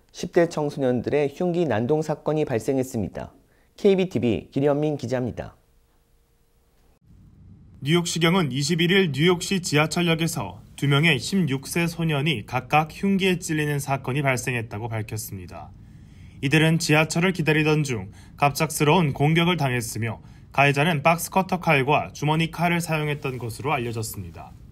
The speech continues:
Speaker 2: 두 명의 피해 청소년은 얼굴과 팔을 칼에 베었습니다. 십육 세 피해자 이스라엘 바스케스는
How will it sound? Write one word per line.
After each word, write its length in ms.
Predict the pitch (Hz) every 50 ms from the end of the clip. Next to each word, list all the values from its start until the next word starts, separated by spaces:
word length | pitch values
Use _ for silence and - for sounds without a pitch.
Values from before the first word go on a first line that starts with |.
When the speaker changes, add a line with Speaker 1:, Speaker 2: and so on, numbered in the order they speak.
| - - - - - -
Speaker 2:
두 120 | - 147 143
명의 340 | 156 156 175 196 170 247 247
피해 260 | - 196 208 202 196
청소년은 680 | - 190 190 190 175 190 185 170 143 143 170 139 107
얼굴과 640 | 107 117 135 139 139 151 147 143 165 165 165 -
팔을 420 | - - 151 151 175 156 120 110 113
칼에 340 | - - 190 190 190 190 170
베었습니다. 720 | 143 131 120 120 117 - - 117 104 95 95 82 76 - - - - - - - - - - - -
십육 420 | - - - 196 190 151 147 139 -
세 140 | - 185
피해자 420 | 165 - 170 180 165 160 175 175 135
이스라엘 440 | 113 127 127 - - 185 185 180 180
바스케스는 800 | 147 147 143 - - - 165 160 - 170 160 123 92 90 107